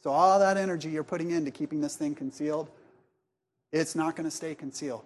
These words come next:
That's the first thing Jesus is gonna say. You wanna deal with hypocrisy? It's gonna come out.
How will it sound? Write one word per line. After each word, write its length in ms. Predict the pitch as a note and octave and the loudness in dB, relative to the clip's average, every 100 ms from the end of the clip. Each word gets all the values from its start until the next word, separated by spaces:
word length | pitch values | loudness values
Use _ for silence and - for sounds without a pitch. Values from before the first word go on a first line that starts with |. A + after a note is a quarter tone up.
| _ - | _ 2
That's 220 | E3 F3 | 4 4
the 80 | F3+ | 2
first 260 | F#3+ F#3 F#3+ | -2 -2 -2
thing 160 | F3 | -4
Jesus 380 | D#3 E3+ D#3 D3+ | -4 -6 -6 -10
is 100 | C#3+ | -10
gonna 220 | D#3+ C#3+ | -6 -6
say. 320 | - F#3 D3+ - _ _ _ _ | -4 -4 -6 -12 _ _ _ _
You 80 | C3+ | -2
wanna 180 | C#3 C#3+ | 0 0
deal 140 | D#3 | 0
with 120 | D#3+ D#3+ | -2 -2
hypocrisy? 680 | E3 E3 E3 D3+ E3+ E3 - _ _ | 0 0 -2 -6 -6 -6 -10 _ _
It's 160 | D3 - | -4 -2
gonna 180 | D3 C#3+ | -2 -2
come 160 | C3+ | -2
out. 240 | C#3 A#2+ | -2 -2